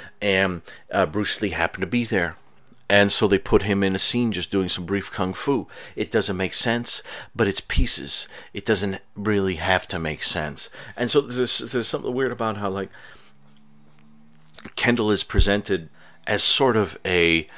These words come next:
you know, like, "Oh, Kendall to the rescue." Um, but there's nothing to rescue her from. It's a misunderstanding. No one's gonna get shot. No one's gonna get killed.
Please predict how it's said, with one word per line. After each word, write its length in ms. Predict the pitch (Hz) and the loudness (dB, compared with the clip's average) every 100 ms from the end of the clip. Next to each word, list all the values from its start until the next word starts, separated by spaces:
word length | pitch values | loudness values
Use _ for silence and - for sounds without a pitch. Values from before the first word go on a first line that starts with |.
| - - | -18 -6
you 80 | |
know, 80 | 98 | 2
like, 200 | 98 90 117 | 2 4 6
"Oh, 300 | 117 107 - | 8 6 4
Kendall 280 | 123 101 98 | 0 0 -2
to 120 | 98 | -2
the 120 | 90 | 2
rescue." 580 | 87 101 - 92 80 73 - - - - 104 | 2 2 0 -4 -4 -6 -12 -20 -20 0 6
Um, 300 | 98 90 - - - | 6 4 -10 -20 -10
but 100 | 127 | -2
there's 160 | 127 104 | 2 4
nothing 240 | 120 156 110 | 4 2 0
to 60 | |
rescue 320 | 110 120 120 | 2 2 0
her 120 | 107 98 | -2 -4
from. 440 | - 113 160 202 - | 2 4 2 -2 -10
It's 160 | 113 - | -6 -2
a 60 | 104 | 0
misunderstanding. 960 | 107 - 95 - - 107 117 143 147 - - - - | 2 2 2 0 2 2 0 -4 -8 -16 -20 -20 -4
No 160 | 101 110 | 4 6
one's 160 | 110 | 6
gonna 160 | 101 101 | 4 0
get 80 | 98 | 2
shot. 340 | - 107 107 | 2 2 2
No 100 | 98 | 0
one's 140 | 98 92 | -2 -2
gonna 160 | 95 | -4
get 160 | 82 - | -4 -4
killed. 460 | - 123 135 - | 2 2 2 -8